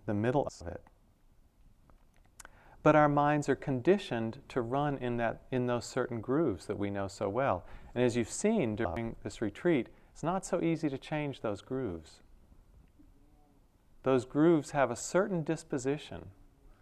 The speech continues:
The mind tends to run along those tracks. Here's a, another quote from the Buddha about karma.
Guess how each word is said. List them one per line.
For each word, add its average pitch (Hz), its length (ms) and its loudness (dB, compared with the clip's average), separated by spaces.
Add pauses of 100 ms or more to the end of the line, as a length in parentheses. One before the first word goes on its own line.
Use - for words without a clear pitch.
(260)
The 120 80 -2
mind 113 440 0
tends 120 300 -4
to - 120 -4
run 123 300 0
along 98 420 -2
those 95 240 -2
tracks. - 720 -6 (1700)
Here's 135 240 8
a, 107 160 4 (360)
another 123 280 6
quote 110 300 4
from 110 160 -4
the 101 80 0
Buddha 113 320 6
about 92 340 0
karma. 104 480 -4